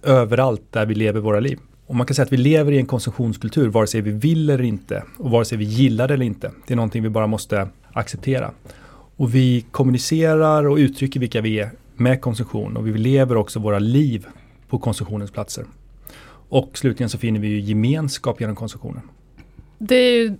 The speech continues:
Speaker 2: har vi pratat nu om i de tidigare avsnitten. Och i det här sista avsnittet så vill vi ju landa på något sätt i något, eh, som vi kallar för Homo consumericus. Och det beror ju lite grann på att vi har, eh, pratat om, eh,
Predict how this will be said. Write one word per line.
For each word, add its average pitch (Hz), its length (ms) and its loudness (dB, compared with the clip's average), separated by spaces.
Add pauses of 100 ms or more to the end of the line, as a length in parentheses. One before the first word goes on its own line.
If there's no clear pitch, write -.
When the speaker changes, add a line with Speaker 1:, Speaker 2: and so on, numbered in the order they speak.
(120)
Speaker 2:
har 240 120 0
vi 220 100 0
pratat 254 400 -2
nu 208 80 -2
om 190 160 -2
i 190 60 -2
de 185 140 -2
tidigare 185 340 -2
avsnitten. 190 600 -4 (240)
Och - 340 -10
i 208 120 -6
det 202 80 -4
här 208 100 -4
sista - 540 -4
avsnittet 202 540 -2
så 226 120 -4
vill 214 220 0
vi 208 140 -2
ju 214 60 0
landa 247 640 2
på 247 120 -4
något 196 180 -4
sätt 190 200 -4
i - 20 -4
något, - 420 -8 (100)
eh, 202 140 -6
som 196 200 -2
vi 190 100 -4
kallar 185 240 -6
för 202 140 -10
Homo 202 320 -2
consumericus. - 960 -2 (600)
Och 220 240 -2
det 240 460 6
beror 240 280 2
ju 240 80 4
lite 202 180 -2
grann 180 180 0
på 185 100 -2
att 185 180 -2
vi 190 240 -2
har, 190 460 -4
eh, - 680 -10 (340)
pratat 220 500 0
om, 208 360 0
eh, 185 140 -4